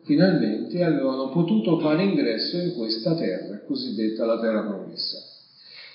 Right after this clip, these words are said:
Questa terra dove avrebbero preso ogni tribù, andando nei luoghi dove erano destinati ad abitare, avrebbero preso e dato il nome alla terra che avessero occupato. Dunque,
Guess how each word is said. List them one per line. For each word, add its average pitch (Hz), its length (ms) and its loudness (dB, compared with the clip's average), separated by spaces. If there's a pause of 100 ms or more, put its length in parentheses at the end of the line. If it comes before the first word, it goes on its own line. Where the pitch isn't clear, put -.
(100)
Questa 160 340 6
terra 220 300 8
dove 180 240 6
avrebbero 196 480 4
preso 160 440 4
ogni 180 360 4
tribù, 196 680 0
andando 160 580 2
nei 147 180 0
luoghi 160 320 6
dove 139 260 2
erano 139 340 4
destinati 135 760 2
ad 113 80 -4
abitare, 139 640 -2 (380)
avrebbero 151 460 4
preso 156 480 4
e 117 140 0
dato 147 320 4
il 123 180 0
nome 135 400 -2
alla 151 300 2
terra 123 760 -2
che 131 380 -8 (180)
avessero 107 520 -4
occupato. - 680 -8
Dunque, 160 920 6